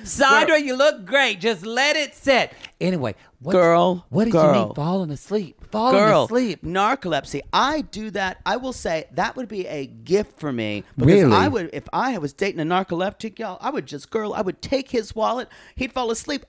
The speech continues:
Speaker 2: I'd go spend some, something, buy something myself.
Speaker 1: Oh, you, that's a good idea.
Speaker 2: Mm-hmm.
Speaker 1: I don't. What happens if you fall asleep though when you're having sex, girl? That's when I do my performance.
Speaker 2: That's true, but how can you tell?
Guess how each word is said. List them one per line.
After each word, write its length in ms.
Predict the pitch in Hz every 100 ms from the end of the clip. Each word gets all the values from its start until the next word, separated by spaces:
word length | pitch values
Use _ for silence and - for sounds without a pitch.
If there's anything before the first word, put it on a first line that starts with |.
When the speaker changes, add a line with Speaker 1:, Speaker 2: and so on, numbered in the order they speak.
| -
Speaker 2:
I'd 180 | 311
go 140 | 269 226
spend 360 | 226 - 269 269
some, 200 | 302 262
something, 400 | 294 294 294 294
buy 160 | - 294
something 380 | 311 311 311 330
myself. 720 | 330 370 - 330 147 110 - -
Speaker 1:
Oh, 340 | 123 147 160 -
you, 140 | 143 -
that's 360 | 117 175 -
a 60 | 143
good 240 | 131 147
idea. 760 | 180 185 196 - - - 185 220
Speaker 2:
Mm-hmm. 540 | 311 330 349 349 427 -
Speaker 1:
I 80 | 247
don't. 360 | 139 107 101 _ _ _ _
What 200 | 139 233
happens 340 | 214 220 220 196
if 160 | 202
you 80 | 180
fall 280 | 170 214 208
asleep 380 | 202 - 240 -
though 120 | 226
when 180 | 208 226
you're 120 | 226
having 300 | 220 240 233
sex, 380 | - 247 233 -
girl? 220 | 233 240
That's 220 | 240 240
when 100 | 226
I 80 | 220
do 160 | 220 233
my 140 | 233
performance. 1040 | 220 220 - 466 480 - - - - - _ - - - -
Speaker 2:
That's 320 | - 320 -
true, 380 | - 294 262 254
but 120 | 247
how 140 | 233 285
can 180 | 294 269
you 80 |
tell? 540 | 269 277 302 240 131